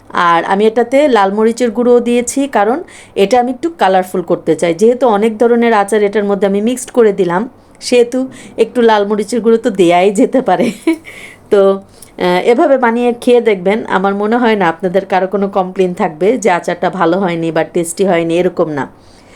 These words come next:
আর এই আচারগুলো আপনারা দুই তিন বছর অনায়াসে রেখে খেতে পারবেন। আমার তো সারা বছর আচার লাগে,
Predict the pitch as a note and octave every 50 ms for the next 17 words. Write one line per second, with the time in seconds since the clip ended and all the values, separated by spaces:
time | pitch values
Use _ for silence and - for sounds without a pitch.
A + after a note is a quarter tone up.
0 | - - - - - D#3 - D3+ D3+ D3+ - - - - G3 G3 G#3 G3+ F#3 F#3
1 | - G3+ G3+ G3 A3+ G#3+ A#3 C#4 D#4+ C#4+ G3+ F#3+ - F#3+ F#3+ G#3 A#3 E4+ G4+ -
2 | - _ - - - - - F#3+ A#3+ B3+ C4 C4 C#4+ C4+ B3+ B3 A#3 A3 A3 -
3 | - C4 C#4+ C4+ - G3+ G3+ A3 A3+ A3 A3 - B3+ A3 G3+ G3+ - G#3 G3+ F#3
4 | - E3 C#3+ C#3+ C#3 C3+ - - - - - - - - _ - - - - _
5 | _ _ - - - - - - - - - - - F#3 G3 G#3 G3 G3+ - G#3+
6 | G#3 G#3 G3+ A3 A3+ - - - - - F#3+ F3+ F#3 F3+ F#3+ F#3+ F#3 - A#3 G3+
7 | G3 F3+ - G3+ F#3+ F#3 F#3 F3+ E3+ F#3+ A3